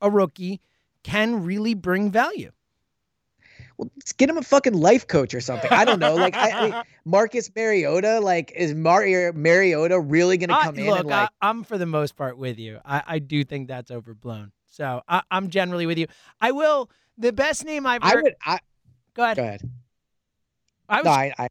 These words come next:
Speaker 2: insist. I insist,
Speaker 1: Isn't that the
Speaker 2: Kyle.
Speaker 1: be-,
Speaker 2: Sorry,
Speaker 1: isn't
Speaker 2: go.
Speaker 1: that the best when you're like, it's like,
Speaker 2: Yeah.
Speaker 1: it's like you also see this with, um,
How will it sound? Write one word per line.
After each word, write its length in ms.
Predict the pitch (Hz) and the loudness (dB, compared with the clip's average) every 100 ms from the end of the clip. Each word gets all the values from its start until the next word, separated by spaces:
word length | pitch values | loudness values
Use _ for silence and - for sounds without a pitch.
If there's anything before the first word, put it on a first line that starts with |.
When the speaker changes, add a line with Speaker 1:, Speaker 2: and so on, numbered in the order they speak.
| - | -6
Speaker 2:
insist. 360 | 147 120 - - | -4 -4 -4 0
I 100 | 156 | 0
insist, 320 | 143 226 - | 2 0 0
Speaker 1:
Isn't 60 | |
that 100 | 339 | -2
the 0 | |
Speaker 2:
Kyle. 80 | 320 | -2
Speaker 1:
be-, 60 | 226 | -4
Speaker 2:
Sorry, 220 | 190 208 | -4 -2
Speaker 1:
isn't 180 | 285 370 | -4 -4
Speaker 2:
go. 60 | |
Speaker 1:
that 180 | 392 381 | -4 -4
the 80 | 294 | -6
best 440 | 175 151 151 - | -6 -4 -4 -8
when 340 | 175 165 156 165 | -12 -10 -10 -12
you're 180 | 180 175 | -10 -6
like, 320 | 165 160 - _ | -4 -4 -6 _
it's 300 | 247 202 160 | _ -14 -6
like, 120 | 233 | -6
Speaker 2:
Yeah. 60 | 110 _ _ _ _ | -6 _ _ _ _
Speaker 1:
it's 200 | 254 247 | -2 0
like 120 | 285 269 | 0 0
you 120 | 262 | 0
also 240 | 269 302 | 0 -2
see 180 | 277 269 | -8 -4
this 240 | 240 226 202 | 0 0 0
with, 240 | 196 - | -4 0
um, 280 | 170 160 | 2 2